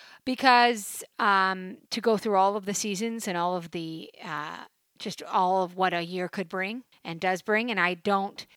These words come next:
I just think it takes, I, it seems like we're open books, but actually one-on-one, it, I think it actually takes a long time to, to get to know us. I would also say that's probably how long it takes me to get to know a new friend as well, though.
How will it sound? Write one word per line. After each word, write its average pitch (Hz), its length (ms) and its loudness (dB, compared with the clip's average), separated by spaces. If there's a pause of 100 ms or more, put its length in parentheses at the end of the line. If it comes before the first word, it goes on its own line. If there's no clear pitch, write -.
(100)
I 196 140 0
just 226 340 4
think 247 160 -4
it - 80 -6
takes, 208 260 -4
I, 220 280 -6
it 262 140 -10
seems 240 460 -4
like 285 280 -4
we're 277 180 0
open 277 240 -2
books, 311 320 2
but 202 140 0
actually 269 680 0
one-on-one, 208 840 0 (180)
it, 208 120 0
I 190 160 4
think 214 200 -6
it 208 80 -2
actually 208 260 -2
takes 202 240 -8
a 208 60 -6
long 175 240 -2
time 165 280 -2
to, 170 240 -6
to - 160 -12
get 180 200 -6
to 196 100 -12
know 180 160 -2
us. 165 260 -8 (200)
I 247 120 8
would 240 120 4
also 277 340 6
say 226 240 0
that's 202 220 -2
probably 220 380 -2
how 196 140 0
long 190 220 0
it - 100 -14
takes - 280 -8
me 202 160 -8
to 208 100 -10
get 196 180 -4
to 202 120 -10
know 190 160 -2
a 170 40 -4
new 175 120 -6
friend 180 320 -2
as 175 120 -10
well, 180 200 0
though. - 220 -10